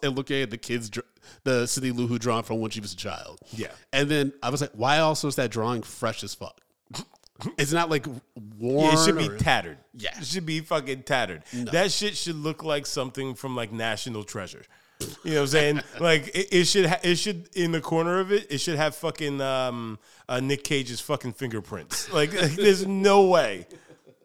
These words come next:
Speaker 2: Like, and, and you know what? It's easy to do that.
Speaker 1: Mm-hmm.
Speaker 2: It, it's so easy to
Speaker 1: Yes.
Speaker 2: do. You know, you, do you know how to do it? Uh,
Speaker 1: With
Speaker 2: 'cause I used
Speaker 1: discoloration?
Speaker 2: Huh, yeah. So, uh, you actually,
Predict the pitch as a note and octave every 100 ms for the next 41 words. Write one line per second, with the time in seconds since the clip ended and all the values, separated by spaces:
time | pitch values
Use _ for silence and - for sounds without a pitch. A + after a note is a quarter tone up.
0 | _ _ _ _ _ D#3+ F#3+ F3+ F#3+ F#3+
1 | G3 G#3+ A3 D#3+ - D#3+ E3+ D3+ G#2+ G#2
2 | A2 B2 - _ C3+ A2+ F#2 D3+ C#3+ -
3 | D#3+ D3+ C3 A2+ G#2 G3 - - - C#3+
4 | D#3 D3 C3+ C#3+ C3+ D3 C#3+ B2+ C3+ E3
5 | - _ _ _ C3+ B2+ C3+ D3 B2 A2
6 | G#2+ A#2+ D#3+ - _ - D3 F3 - -
7 | _ _ _ _ _ - D#3 C#3 C3+ A#2+
8 | A#2 A#2 A#2 C3 - B2+ D3 - F3 E3
9 | D3+ C#3+ C3+